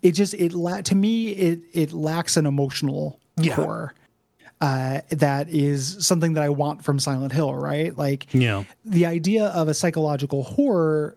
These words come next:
Speaker 1: needs to, for me, needs to be, uh, touch something universal that is an, uh,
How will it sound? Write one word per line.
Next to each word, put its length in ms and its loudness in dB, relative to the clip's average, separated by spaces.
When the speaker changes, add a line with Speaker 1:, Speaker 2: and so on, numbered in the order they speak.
Speaker 1:
needs 580 0
to, 520 0
for 140 -4
me, 340 2
needs 360 0
to 160 2
be, 640 0
uh, 540 -2
touch 280 -2
something 540 0
universal 880 0
that 160 0
is 180 2
an, 280 -2
uh, 280 -2